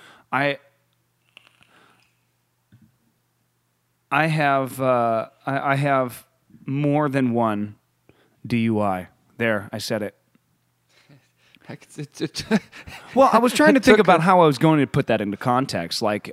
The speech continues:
Speaker 1: okay, you know,
Speaker 2: No, that's perfect. You did it.
Speaker 1: I don't have a problem with drinking. I have a problem with, with drinking and then putting my keys in the car, you know, 'cause it wouldn't be the first time that I've done that.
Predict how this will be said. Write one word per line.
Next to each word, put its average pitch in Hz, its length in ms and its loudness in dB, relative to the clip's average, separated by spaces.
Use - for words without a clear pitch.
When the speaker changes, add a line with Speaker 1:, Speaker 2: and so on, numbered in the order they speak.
Speaker 1:
okay, 120 400 -4
you 127 140 -2
know, 98 180 -2
Speaker 2:
No, - 140 -2
that's 151 220 2
perfect. 202 400 -2
You 127 80 -10
did 170 180 -2
it. - 180 -6
Speaker 1:
I 165 60 4
don't 190 100 2
have 156 120 0
a 123 60 -2
problem 131 360 2
with 104 180 -6
drinking. 127 540 -2
I 113 80 0
have 131 120 -2
a 113 60 -6
problem 120 380 0
with, 101 260 -6
with 107 300 -4
drinking 113 600 -2
and 104 100 -2
then 101 160 -2
putting 113 220 0
my 95 160 -4
keys 120 340 -4
in 98 60 -4
the 90 80 -6
car, 62 360 -8
you 107 100 -10
know, 92 220 -14
'cause 110 180 -8
it 104 120 -6
wouldn't 113 240 -4
be 117 60 -2
the 107 100 -8
first 110 280 -6
time 107 180 -4
that 95 100 -8
I've 95 120 -10
done 113 200 -2
that. 85 220 -12